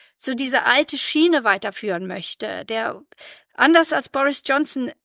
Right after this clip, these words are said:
die Leute einfach nicht begeistern konnte. Also er hat zum Beispiel die Klimapolitik, ne, dass er versprochen hat in seinen Wahlen, dass England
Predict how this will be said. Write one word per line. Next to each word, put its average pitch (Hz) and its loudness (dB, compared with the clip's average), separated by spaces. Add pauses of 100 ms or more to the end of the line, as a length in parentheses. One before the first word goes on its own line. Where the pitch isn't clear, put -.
(120)
die 254 -4
Leute 254 6
einfach 269 2
nicht 269 0
begeistern 262 0
konnte. 214 0
Also 233 0
er 240 -2
hat 262 -2
zum 262 0
Beispiel 240 -2
die 262 -4
Klimapolitik, 240 0
ne, 254 0
dass 254 -2
er 233 4 (260)
versprochen 254 0
hat 247 2
in 240 -2
seinen 226 0
Wahlen, 240 4
dass 233 -2 (340)
England 269 2